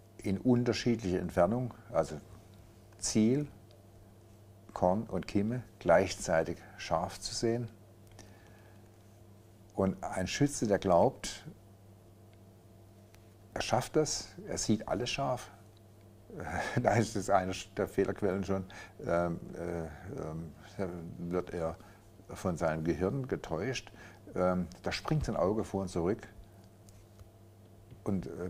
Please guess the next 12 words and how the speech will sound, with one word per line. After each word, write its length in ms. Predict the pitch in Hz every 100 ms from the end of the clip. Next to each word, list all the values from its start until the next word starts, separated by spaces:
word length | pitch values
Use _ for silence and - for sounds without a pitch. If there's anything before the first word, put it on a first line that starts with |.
| -
bei 140 | 87
der 80 | -
Schussauslösung 580 | - 113 - 95 101 92
selbst 380 | - 87 85
weiß 180 | 78 76
er 60 | 80
gar 160 | 71
nicht, 180 | 76 76
wo 140 | 76 78
er 40 |
genau 280 | 73 69 73
steht. 340 | - 73 -